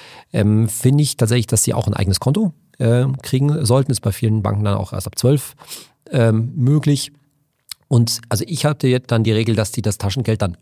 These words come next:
monatlich aufs Girokonto, äh, kriegen. Erstens, damit sie sich schon mal daran gewöhnen, dass Geld halt normalerweise typischerweise monatlich eintrifft und nicht wöchen-,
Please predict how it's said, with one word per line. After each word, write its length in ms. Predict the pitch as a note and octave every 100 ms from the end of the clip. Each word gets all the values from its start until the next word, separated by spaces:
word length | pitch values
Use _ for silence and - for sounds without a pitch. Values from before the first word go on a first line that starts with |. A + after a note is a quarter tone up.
| -
monatlich 720 | G#2 A2 A2+ A#2+ A2 A2 -
aufs 320 | G#2+ G2+ - -
Girokonto, 640 | F#2+ A#2+ G#2+ F#2+ E2+ E2+ - - - - _ -
äh, 240 | G#2+ F#2+
kriegen. 260 | G2 C3 E3+
Erstens, 300 | - G2+ G2+
damit 180 | G2+ G2
sie 80 | F#2+
sich 140 | G2
schon 100 | G#2+
mal 80 | G2
daran 220 | F#2 F2+
gewöhnen, 300 | F2 A2 B2
dass 280 | F2+ - - -
Geld 220 | G#2 F#2+
halt 120 | G2
normalerweise 460 | F2+ F#2 G2 F2+ - _ _ _ _
typischerweise 440 | - - F2 F2 E2
monatlich 540 | G#2 A#2 A2+ C#3+ A2
eintrifft 380 | A#2+ C3 E3 -
und 140 | F#2
nicht 220 | A2+ A#2 A2
wöchen-, 260 | A#2 -